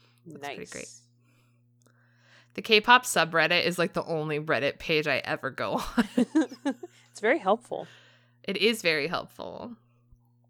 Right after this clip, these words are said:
Speaker 1: Bless those people who keep that together so that I know who actually wins, like, music shows and stuff.
Speaker 2: Mm-hmm.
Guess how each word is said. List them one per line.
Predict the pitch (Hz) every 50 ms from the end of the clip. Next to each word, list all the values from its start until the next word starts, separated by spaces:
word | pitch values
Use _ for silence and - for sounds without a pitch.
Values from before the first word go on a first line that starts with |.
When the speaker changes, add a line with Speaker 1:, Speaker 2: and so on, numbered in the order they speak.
| _ _ _ _ _ _ - -
Speaker 1:
Bless | - 185 202 214 214
those | - 302 302
people | - 247 220 220 214
who | 208 190
keep | - 202 185
that | - 175 -
together | 170 - 156 151 156 156
so | - - 170
that | 180 175
I | 175 175
know | 170 165 165 175
who | 185 180
actually | 160 170 - - 165 156
wins, | 160 160 147 143 156 165 -
like, | 147 147 147 -
music | 156 156 160 185 -
shows | - 247 247 247
and | 262 277
stuff. | - - 320 349 370 - - _ _ - _ _ -
Speaker 2:
Mm-hmm. | 202 185 185 196 185 190